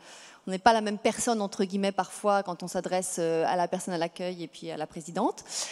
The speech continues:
Euh, on, donc, des choses comme ça. On a aussi, dans la, notre manière de, de, d'échanger avec, euh, avec chaque personne,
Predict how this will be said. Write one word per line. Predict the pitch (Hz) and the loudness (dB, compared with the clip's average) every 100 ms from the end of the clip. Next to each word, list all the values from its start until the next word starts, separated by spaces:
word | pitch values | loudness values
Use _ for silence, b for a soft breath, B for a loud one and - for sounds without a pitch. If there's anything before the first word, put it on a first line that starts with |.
| B B | B B
Euh, | 202 208 202 202 196 143 | 6 8 6 2 0 2
on, | 220 | 4
donc, | 220 180 190 | 2 0 -2
des | 180 | 0
choses | 208 196 | -2 0
comme | 233 | 2
ça. | 226 285 - | 4 2 4
On | 233 | 4
a | 233 | 4
aussi, | 233 - - 269 | 4 2 2 2
dans | 233 | 4
la, | 208 202 | 4 2
notre | 196 - | 0 2
manière | 233 240 247 247 | 2 4 2 0
de, | 208 196 190 185 B B B | 0 2 2 0 B B B
de, | 185 185 190 185 | -14 -6 -4 -2
d'échanger | 180 240 - 269 240 254 240 - | 2 2 4 4 4 4 2 -2
avec, | 190 185 190 - | -2 0 0 0
euh, | 190 180 175 175 165 - | 0 2 2 2 -2 0
avec | 196 196 196 | 0 0 0
chaque | - 208 - | 0 0 0
personne, | 202 - 233 269 285 | -2 0 2 4 2